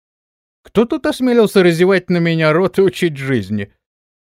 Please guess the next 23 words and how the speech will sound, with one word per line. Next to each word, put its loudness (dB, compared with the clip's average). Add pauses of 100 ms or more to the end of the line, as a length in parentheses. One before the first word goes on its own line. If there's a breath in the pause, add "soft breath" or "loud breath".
(140)
Шавинус -4
не -4
выдержал -6
и -6
вышел -6
вперед. -6 (480)
Какая-то 0
шавка -2
в -2
услужении -2
у -2
человека. -4 (640)
Два -4
дворфа -4
остановились -6
друг -10
против -10
друга. -6 (720)
У -8
тебя -4
грязные -2
мысли, -4
Шавинус. -10